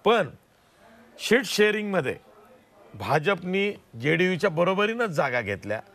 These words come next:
एवढंच नाही तर एलजेपीला एनडीए बाहेर ठेवलं. एलजेपीनं, म्हणजे च-, चिराग पासवान यांनी जे उमेदवार उभे केले ते सर्व उमेदवार हे जेडीयूच्या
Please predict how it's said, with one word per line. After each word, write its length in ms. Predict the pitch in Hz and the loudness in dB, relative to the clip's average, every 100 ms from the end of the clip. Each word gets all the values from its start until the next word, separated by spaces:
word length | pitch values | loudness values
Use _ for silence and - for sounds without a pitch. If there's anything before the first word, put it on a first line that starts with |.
| - - - | -20 -20 -10
एवढंच 420 | 139 165 220 240 202 | 0 2 4 2 0
नाही 280 | 196 208 226 | 0 0 0
तर 100 | 214 | 0
एलजेपीला 720 | 202 180 175 214 208 170 117 - _ - - | 2 0 0 0 0 0 -2 -6 _ -20 -8
एनडीए 400 | 151 175 196 220 | -2 0 4 2
बाहेर 440 | 175 151 147 196 208 | 2 0 2 0 0
ठेवलं. 340 | 143 104 107 - - - - - - - - | -4 -4 -6 -10 -18 -20 -20 -20 -20 -16 0
एलजेपीनं, 760 | 160 185 220 208 214 190 190 | 2 4 2 2 0 0 0
म्हणजे 260 | 185 170 214 | 0 0 0
च-, 120 | 185 | 0
चिराग 380 | - 175 180 190 | -4 0 0 0
पासवान 400 | - 160 180 180 | -2 -2 -2 -2
यांनी 180 | 175 180 | -2 0
जे 100 | 180 | 0
उमेदवार 360 | 175 196 208 | 0 0 0
उभे 260 | 175 147 220 | 0 0 0
केले 320 | 165 127 117 - - - - - | -2 -6 -6 -10 -20 -20 -4 0
ते 100 | 214 | 0
सर्व 420 | - 220 269 294 | 2 2 2 0
उमेदवार 440 | 254 220 151 107 - _ _ - - - | 0 -2 -2 -4 -6 _ _ -20 -20 -4
हे 400 | 156 202 226 220 _ - _ _ _ _ - 120 | 0 2 0 -4 _ -20 _ _ _ _ -14 0
जेडीयूच्या 800 | 170 185 214 220 160 226 233 | 2 4 2 0 0 2 2